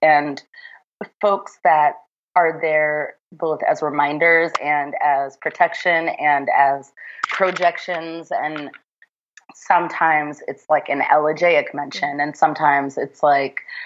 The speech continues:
Speaker 2: a vision board, you know? Um, sometimes it's just about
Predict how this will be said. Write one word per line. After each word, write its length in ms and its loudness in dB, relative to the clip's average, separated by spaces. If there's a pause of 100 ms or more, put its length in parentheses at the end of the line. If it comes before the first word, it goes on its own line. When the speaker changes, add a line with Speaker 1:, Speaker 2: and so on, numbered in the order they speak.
(380)
Speaker 2:
a 200 2
vision 340 0
board, 480 0
you 140 -6
know? 400 4
Um, 480 -2
sometimes 640 -4
it's 200 -14
just 360 -4
about 460 2